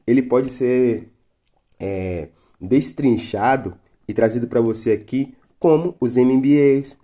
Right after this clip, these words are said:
as certificações, as graduações de curto longo prazo. Aqui, aquele profissional, ele era submetido. E aquilo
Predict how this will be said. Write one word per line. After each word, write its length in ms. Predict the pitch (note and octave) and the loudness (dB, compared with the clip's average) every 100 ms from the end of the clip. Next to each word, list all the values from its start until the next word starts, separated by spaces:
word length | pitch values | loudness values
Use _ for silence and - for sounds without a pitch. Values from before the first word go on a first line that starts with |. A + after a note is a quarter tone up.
| _ - | _ -12
as 100 | A2 | -6
certificações, 1000 | A#2 A#2+ - A2+ C#3+ C3 C3+ C3 B2+ B2+ _ _ | -6 -6 -8 0 0 0 -4 -2 -4 -6 _ _
as 200 | - G#2+ | -4 -4
graduações 960 | A2+ B2 A#2+ A#2+ C3+ C3 - B2+ B2+ A#2 | -2 0 0 2 0 0 -4 -2 -2 -4
de 160 | - A#2+ | -8 -10
curto 600 | - - D3+ C#3+ - - _ _ - - | -6 0 0 0 -12 -18 _ _ -16 -2
longo 360 | A2+ B2+ C3 | 2 2 2
prazo. 480 | B2+ B2 A#2+ A#2 B2 _ _ | -4 -2 0 -2 -8 _ _
Aqui, 460 | - A#2 - C#3+ D3 C3 | -12 -12 -8 -6 -4 -8
aquele 280 | - C#3+ | -2 -2
profissional, 760 | D3+ C#3+ C#3+ - A#2 A2+ B2+ A#2+ | 0 -4 -8 -8 -6 0 0 0
ele 140 | A#2+ | 0
era 160 | B2 A#2+ | 0 0
submetido. 840 | - C3 C#3 C#3+ - - D3+ A#2+ - _ _ - _ _ - | -4 -4 0 0 -2 -2 -2 -2 -10 _ _ -20 _ _ -6
E 160 | C#3+ - | -4 0
aquilo 840 | D3 C#3+ - D3+ G3+ G#3 C#3 - | -2 -2 -12 -8 -4 -2 -2 -4